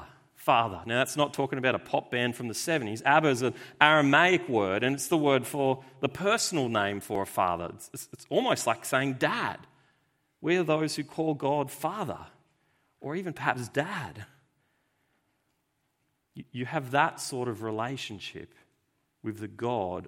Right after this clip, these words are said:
of the universe. That is astounding. Now, I think the magnitude of this is actually lost on us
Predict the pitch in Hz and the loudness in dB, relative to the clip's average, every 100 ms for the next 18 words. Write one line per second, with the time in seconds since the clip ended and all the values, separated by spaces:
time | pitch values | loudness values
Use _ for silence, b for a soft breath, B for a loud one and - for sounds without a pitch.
0 | - 98 95 98 98 90 78 71 76 - | -8 -8 -8 -8 -8 -10 -12 -16 -18 -20
1 | - _ _ _ _ _ _ _ _ _ | -20 _ _ _ _ _ _ _ _ _
2 | _ _ _ _ _ _ _ _ 170 160 | _ _ _ _ _ _ _ _ -4 -4
3 | 147 - - - 160 170 123 80 69 - | -4 -6 -8 -8 -6 -6 -6 -10 -16 -20
4 | b b b b b b b - 165 226 | b b b b b b b 0 2 4
5 | 233 180 139 135 120 131 170 160 120 123 | 2 -2 0 2 6 6 6 2 -2 -4
6 | 104 95 92 - 123 139 170 - 156 120 | -4 -4 -8 -6 2 2 2 0 0 0
7 | 117 151 160 - 104 80 82 - | 0 0 -2 -8 -8 -8 -8 -12